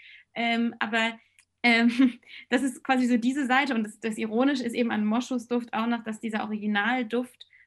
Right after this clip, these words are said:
wurde aus, ähm, den Hoden von dem Moschustier,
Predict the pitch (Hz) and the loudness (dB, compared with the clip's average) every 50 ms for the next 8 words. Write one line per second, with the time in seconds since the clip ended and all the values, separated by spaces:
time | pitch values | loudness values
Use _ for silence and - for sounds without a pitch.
0 | _ - 220 220 220 - - 220 220 233 220 - - - - 214 226 220 214 214 | _ -6 -2 -2 0 0 0 0 0 -2 -4 -8 -14 -10 -8 -6 -4 -2 -2 0
1 | 220 220 214 220 220 220 208 214 226 240 277 277 285 294 302 302 302 - 226 226 | 0 0 0 2 0 0 0 0 0 0 0 0 -2 -2 -2 -4 -4 -4 -2 0
2 | 220 214 214 214 214 220 247 247 - 294 277 - - _ - - 277 294 320 330 | 0 2 2 4 4 2 2 0 -2 -8 -10 -12 -16 _ -12 -6 -4 -2 -2 -2
3 | 339 349 | -4 -4